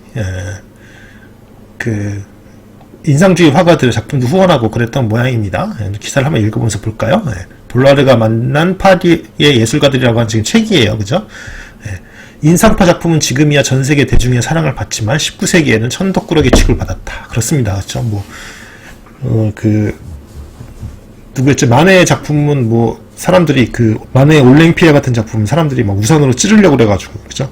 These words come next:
높은 데다가 다-, 달아놨다, 전시를 해놨다 이런 소리도 있었죠. 당시 어느 수집가는 구입한 풍경화가 피사롭고 심을 알고 처분했다.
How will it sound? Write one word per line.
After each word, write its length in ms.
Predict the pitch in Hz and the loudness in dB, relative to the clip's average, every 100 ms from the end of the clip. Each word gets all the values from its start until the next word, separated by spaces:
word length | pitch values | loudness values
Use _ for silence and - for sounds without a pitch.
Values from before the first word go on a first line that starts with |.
| - - - | -12 -20 -8
높은 320 | 120 113 - | -4 -4 0
데다가 420 | 147 123 107 101 - | 2 2 0 -2 -4
다-, 160 | - - - - | -10 -10 -16 -4
달아놨다, 560 | 120 123 107 - 85 - - - | 0 0 0 -4 -8 -12 -20 -8
전시를 420 | 120 110 120 110 | -4 -2 0 0
해놨다 260 | 131 120 | -2 -2
이런 360 | 101 107 110 104 | -4 -4 -4 -6
소리도 320 | 95 135 113 | -6 -6 -4
있었죠. 440 | 104 - - 190 - - - - - - - | -6 -8 -6 -6 -6 -16 -14 -14 -14 -14 -2
당시 300 | 156 165 170 | 2 4 4
어느 160 | 151 | 2
수집가는 680 | 151 180 202 - 151 175 117 | 0 0 0 0 2 4 2
구입한 440 | - 165 - 180 | 2 0 2 0
풍경화가 460 | 143 196 185 151 143 | 2 2 4 4 2
피사롭고 420 | - 214 185 - | 2 0 0 0
심을 260 | - 147 135 | -2 0 2
알고 220 | 104 117 | 2 0
처분했다. 640 | - 208 180 - - - | -2 0 0 -2 -8 -12